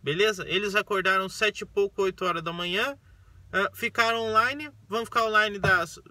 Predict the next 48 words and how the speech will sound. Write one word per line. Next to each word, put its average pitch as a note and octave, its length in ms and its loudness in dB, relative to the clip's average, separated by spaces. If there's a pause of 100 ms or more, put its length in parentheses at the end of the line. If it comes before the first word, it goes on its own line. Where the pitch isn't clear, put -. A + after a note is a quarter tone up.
(160)
começando A3 400 -2
às A3 80 -2
oito G3 240 -2
aí, B2+ 160 -4
ó, C#3 260 -4
oito, D#3 380 -4 (100)
nove, G#3+ 380 0
dez, G3 500 -2
onze, G3 380 -6
meio-dia, F#3+ 720 -4 (140)
uma, G#3+ 260 -4
duas, G3 560 -6
três, F#3 340 -4
quatro, F#3 400 -2
cinco. F3+ 540 -8 (560)
Vão G#3 160 -2
ficar A#3 240 2
online A3+ 300 0
aí A3 100 0
até A3+ 200 -4
umas A3 220 -2
cinco, A3 420 -8
seis G3 300 0
horas F#3 240 4
da E3 100 -2
tarde E3 360 0
aí, F3+ 120 4
essa D#3+ 200 -2
piazada. D#3 600 0 (800)
E G#3+ 460 -2
depois G#3+ 440 0
vão G#3+ 360 -6
entrar G#3 320 -2
lá G3 140 -2
no F#3+ 80 -6
Facebook F#3+ 680 -6
e B3+ 60 -10
vão A#3 140 -4
reclamar G#3+ 440 -4
que A3 120 -10
o A3 80 -2
Uber G#3+ 180 -2
não G#3 80 -6
tá G3 140 -4
pagando G3 320 -4
nem F#3+ 220 -6
a - 20 -10
gasolina. F3+ 500 -6